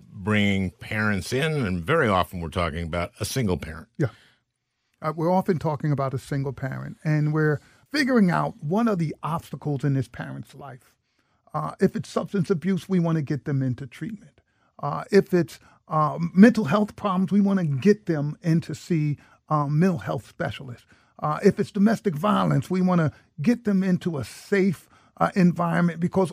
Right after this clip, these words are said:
Speaker 2: all of these, uh, conditions that kids live under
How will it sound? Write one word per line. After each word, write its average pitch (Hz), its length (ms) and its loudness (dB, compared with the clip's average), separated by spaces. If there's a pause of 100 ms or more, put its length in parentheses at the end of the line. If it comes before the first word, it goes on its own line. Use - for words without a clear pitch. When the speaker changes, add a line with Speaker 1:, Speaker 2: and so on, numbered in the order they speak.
Speaker 2:
all 294 400 2
of 247 160 -2
these, 190 480 2 (380)
uh, 156 220 -2 (100)
conditions 156 880 0
that 170 260 -4
kids 190 480 0
live 226 280 4
under 240 340 0